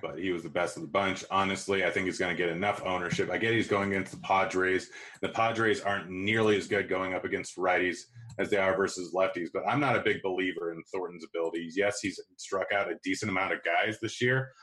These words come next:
but a lot of that was in his first start, and he's kinda come back down to earth. He gets a little bit wild,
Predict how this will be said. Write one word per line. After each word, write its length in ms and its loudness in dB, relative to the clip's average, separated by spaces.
but 100 2
a 60 4
lot 260 6
of 60 4
that 180 2
was 140 -4
in 80 -6
his 280 -14
first 300 -4
start, 300 -2
and 60 -12
he's 120 -12
kinda 260 -4
come 140 -4
back 220 0
down 160 -2
to 60 -8
earth. 280 0
He 80 -18
gets 160 -2
a 60 -6
little 220 2
bit 140 -2
wild, 480 2